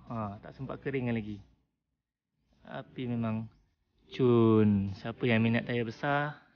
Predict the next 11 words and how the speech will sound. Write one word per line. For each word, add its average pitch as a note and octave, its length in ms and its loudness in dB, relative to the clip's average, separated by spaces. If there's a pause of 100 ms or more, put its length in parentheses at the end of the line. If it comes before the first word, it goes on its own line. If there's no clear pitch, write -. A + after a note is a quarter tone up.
(200)
aku B2 240 -12
memang A2+ 240 -4
galakkan A2+ 600 -4 (920)
korang B2 480 -6 (240)
modi B2+ 320 -10
macam A#2+ 280 -8
mana A#2 200 -8
aku B2 80 -14
buat. B2+ 240 -10 (320)
Orang A#2+ 160 -16
kata C#3+ 480 -2